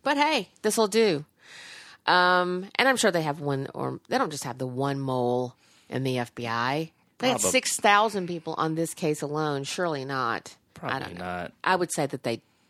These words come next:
Speaker 1: there's eyes. They're all embedded in the F B I.
Speaker 2: Yeah.
Speaker 1: There's probably, like, really five only actual real employees in the F B I, and everybody
Speaker 2: And
Speaker 1: else
Speaker 2: they're
Speaker 1: is
Speaker 2: all
Speaker 1: Dark
Speaker 2: Dark
Speaker 1: Army.
Speaker 2: Army.
Speaker 1: Exactly.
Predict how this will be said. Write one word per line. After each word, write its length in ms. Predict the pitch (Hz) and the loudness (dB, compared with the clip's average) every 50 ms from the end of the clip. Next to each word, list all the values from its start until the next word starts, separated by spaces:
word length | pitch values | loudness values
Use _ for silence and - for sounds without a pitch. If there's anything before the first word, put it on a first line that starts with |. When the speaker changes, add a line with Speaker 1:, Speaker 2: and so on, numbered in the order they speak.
| _ _ _ | _ _ _
Speaker 1:
there's 200 | 165 160 151 123 | -2 -2 0 0
eyes. 520 | - - 127 131 131 143 139 127 - - - - | 0 2 2 2 2 2 0 -4 -6 -8 -8 -8
They're 120 | 135 - | -6 -2
all 280 | - 131 139 135 127 120 | 0 0 2 2 0 -2
embedded 420 | 127 127 120 113 107 - - - | -4 -4 -4 -6 -6 -6 -6 -8
in 100 | 90 - | -8 -8
the 120 | 82 - - | -8 -10 -10
F 120 | - - - | -10 -12 -8
B 80 | - - | 0 0
I. 40 | - | 2
Speaker 2:
Yeah. 200 | - - - - - - - - _ - | 2 0 -4 -8 -14 -20 -20 -20 _ -8
Speaker 1:
There's 100 | 208 202 | 0 4
probably, 180 | 254 247 233 | 4 6 6
like, 180 | 208 180 - - | 4 2 0 0
really 260 | 151 170 160 160 147 | 0 2 2 2 0
five 460 | 143 - - 151 139 139 139 131 - | -2 0 2 4 4 6 4 4 2
only 440 | - 127 139 139 135 131 131 127 - _ _ _ _ _ _ _ _ _ | 0 -2 0 -2 -4 -4 -6 -8 -12 _ _ _ _ _ _ _ _ _
actual 640 | 131 147 151 151 - - 156 139 135 131 123 - | 4 4 4 4 2 -2 0 2 2 2 2 0
real 320 | - 143 143 139 135 139 135 | 0 2 4 4 4 4 2
employees 500 | 127 120 143 139 131 131 131 131 127 - | 0 0 0 0 2 2 2 0 -2 -2
in 180 | - 131 131 | -2 -2 0
the 120 | 131 123 123 | 0 0 -2
F 120 | 123 - | -2 -2
B 100 | - 131 | -2 0
I, 100 | 123 117 | 0 0
and 80 | 120 123 | 0 -2
everybody 240 | 127 117 123 123 123 | -4 -4 -2 0 2
Speaker 2:
And 80 | 110 | 2
Speaker 1:
else 60 | 117 110 | 4 4
Speaker 2:
they're 60 | 107 | 4
Speaker 1:
is 40 | 104 | 4
Speaker 2:
all 60 | 101 | 4
Speaker 1:
Dark 140 | 120 110 110 | 2 2 2
Speaker 2:
Dark 220 | 107 95 90 - | 2 0 0 0
Speaker 1:
Army. 100 | 87 92 92 95 101 101 | -2 -2 -2 -2 -2 -4
Speaker 2:
Army. 100 | 104 101 | -4 -6
Speaker 1:
Exactly. 500 | - - - 123 - - - - - - | -6 -4 -2 -2 -2 -4 -8 -10 -12 -12